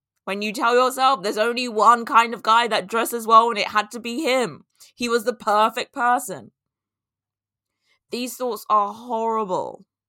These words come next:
'Cause what happens is when something doesn't work out, he doesn't tu-, he turns out to not be the guy of your dreams, not be the right person.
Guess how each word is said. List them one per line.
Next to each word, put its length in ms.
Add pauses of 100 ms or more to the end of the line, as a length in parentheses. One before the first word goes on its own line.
(1300)
'Cause 200
what 220
happens 1300 (880)
is 220
when 540
something 440
doesn't 260
work 260
out, 360
he 100
doesn't 280
tu-, 220
he 160
turns 320
out 200
to 120
not 380
be 120
the 120
guy 260
of 180
your 140
dreams, 720 (400)
not 340
be 120
the 140
right 260
person. 760